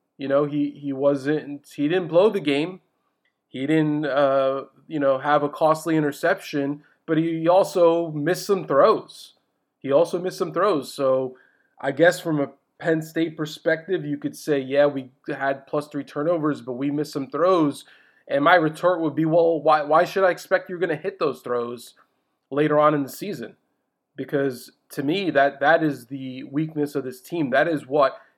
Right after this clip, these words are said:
can hold this team back, is Sean Clifford and missing those opportunities. Um, you got away with it against Wisconsin, and you may not the next time around. But I really did like what I saw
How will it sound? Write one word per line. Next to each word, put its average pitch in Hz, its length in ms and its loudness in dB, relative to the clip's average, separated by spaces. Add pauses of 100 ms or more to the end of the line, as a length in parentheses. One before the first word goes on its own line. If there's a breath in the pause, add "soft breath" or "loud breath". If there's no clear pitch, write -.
can 135 220 -4
hold 147 280 0
this 139 160 -6
team 123 280 -8
back, 139 380 -2 (300)
is 143 220 -4
Sean 131 320 -2
Clifford 151 420 -4
and 113 140 -8
missing 143 300 -4
those 127 180 -4
opportunities. 123 880 -6 (380 soft breath)
Um, 120 280 -4
you 123 80 -10
got 156 220 6
away 160 240 2
with 160 180 -4
it 131 260 -2 (240)
against 139 380 -4
Wisconsin, 135 800 -4 (840)
and 123 540 -4 (720)
you 143 160 -2
may 151 180 2
not 151 340 6 (160)
the 131 100 -12
next 139 260 0
time 135 220 -2
around. 123 440 2
But 147 360 4 (1300)
I 143 60 0
really 147 360 2
did 151 280 0
like 151 300 2
what 139 180 2
I 135 80 0
saw 147 460 2